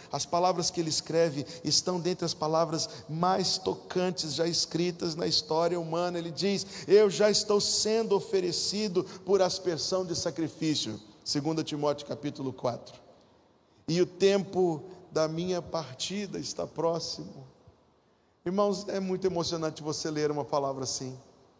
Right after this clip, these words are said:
É muito emocionante você ler alguém referindo-se à sua própria morte como a sua partida. Ele diz: "O tempo da minha partida está próximo. O tempo em que eu serei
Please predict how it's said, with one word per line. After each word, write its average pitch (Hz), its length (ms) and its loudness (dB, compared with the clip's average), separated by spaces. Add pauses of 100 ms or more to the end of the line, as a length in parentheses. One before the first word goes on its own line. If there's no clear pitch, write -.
(840)
É 170 120 8
muito 214 240 2
emocionante 190 580 2
você 180 320 0
ler 175 160 4
alguém 170 260 2
referindo-se 165 720 -2
à 147 80 0
sua 156 220 0
própria 151 340 -2
morte 147 540 0 (320)
como 151 280 0
a 147 40 2
sua 151 220 0
partida. 139 840 -4 (920)
Ele 147 160 -2
diz: 143 260 -2
"O 151 80 -4
tempo 170 460 -4
da 147 180 0
minha 151 260 -4
partida 147 600 -6
está 135 240 -6
próximo. 135 540 -6 (1160)
O 139 120 0
tempo 175 400 0
em 170 80 0
que 170 160 -2
eu 165 120 4
serei 160 760 0